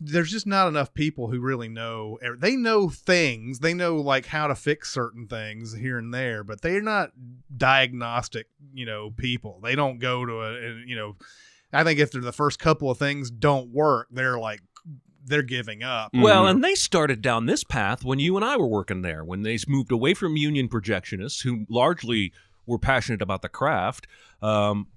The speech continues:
Speaker 2: and started going to manager operators, they
Speaker 1: Mm-hmm.
Speaker 2: called them. And it, it's only because you and I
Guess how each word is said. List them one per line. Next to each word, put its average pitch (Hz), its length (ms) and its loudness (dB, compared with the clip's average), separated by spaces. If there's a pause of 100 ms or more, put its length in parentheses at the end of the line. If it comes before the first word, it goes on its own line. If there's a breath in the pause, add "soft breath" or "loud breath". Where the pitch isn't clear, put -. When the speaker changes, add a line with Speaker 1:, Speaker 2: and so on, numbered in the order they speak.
Speaker 2:
and 131 220 2
started 160 360 2
going 165 280 2
to 151 240 2 (180)
manager 233 440 4
operators, 120 600 2
they - 120 2
Speaker 1:
Mm-hmm. 151 100 0
Speaker 2:
called 87 240 0
them. 85 180 -10
And 120 520 -2
it, 156 120 -6 (140)
it's - 160 0
only 240 260 6
because 147 480 4
you 151 240 4
and 135 80 4
I 127 540 2